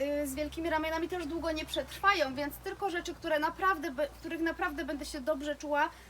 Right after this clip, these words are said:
i będę, i będę często chodzić, które będą mi się podobać jako sam ciuch,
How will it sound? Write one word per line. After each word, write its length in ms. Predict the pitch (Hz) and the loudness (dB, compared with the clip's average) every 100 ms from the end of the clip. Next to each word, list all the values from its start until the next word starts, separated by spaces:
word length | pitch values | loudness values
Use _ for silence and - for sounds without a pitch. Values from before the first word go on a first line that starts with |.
| - - | -16 -10
i 60 | |
będę, 400 | 247 294 277 285 269 | 0 2 4 2 2
i 60 | |
będę 360 | 262 302 285 285 | 0 4 4 4
często 380 | 330 302 - 294 | 0 -4 -2 -2
chodzić, 280 | 320 302 | -2 -4
które 200 | - 294 | 0 0
będą 220 | 277 294 294 | 2 0 0
mi 120 | 294 | -2
się 200 | 339 294 - - - | 0 -2 -2 -10 -6
podobać 380 | 302 320 302 | -2 2 2
jako 320 | 311 285 311 285 | 2 0 2 0
sam 280 | 330 311 285 | 2 0 0
ciuch, 460 | - 370 427 - | -2 -2 -2 -10